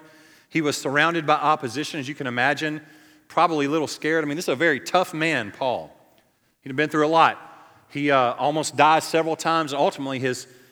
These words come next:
he does lose his life for the gospel. Paul in Acts eighteen, God comes to Paul and says, "Do not be afraid, but go on speaking and do not be silent, for I am with you, and no one will attack you to harm you, for I have many in this city who are my people."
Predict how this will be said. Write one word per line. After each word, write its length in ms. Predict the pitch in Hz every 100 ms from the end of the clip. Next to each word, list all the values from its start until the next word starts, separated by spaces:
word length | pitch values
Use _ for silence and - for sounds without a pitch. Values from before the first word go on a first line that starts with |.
| _
he 80 | 135
does 240 | 131 165 127
lose 300 | 135 151 139
his 140 | 131
life 220 | 143 139
for 120 | -
the 80 | 123
gospel. 420 | 123 143 - 123 101
Paul 380 | - 165 156
in 140 | 139 -
Acts 280 | 143 147 131
eighteen, 480 | 147 151 156 143 123
God 320 | 139 147 139
comes 260 | 156 147 -
to 80 |
Paul 300 | 127 143 139
and 120 | 131 123
says, 320 | 147 131 - - - 127
"Do 160 | 147
not 180 | 175 180
be 140 | 151 143
afraid, 400 | - 143 156 143
but 160 | 139
go 140 | 131 160
on 80 | 160
speaking 520 | - - 208 180 139
and 100 | 135
do 100 | 139
not 180 | 151 156
be 120 | 151
silent, 540 | 151 - 196 180 117 - - - _
for 140 | 143
I 180 | 147 170
am 180 | 175 165
with 300 | 196 226 143
you, 320 | 127 95 82 - - _
and 180 | 139 139
no 160 | 160 214
one 200 | 220 190
will 140 | 175
attack 380 | 143 185 190 -
you 100 | 143
to 100 | 147
harm 320 | 170 175 165
you, 120 | 131
for 220 | 127 147 -
I 240 | 160 202
have 180 | 180 151
many 320 | 160 190 175
in 100 | 151
this 200 | 156 151
city 260 | - 160 131
who 120 | 143
are 120 | 139
my 160 | 135 123
people." 400 | 156 147 107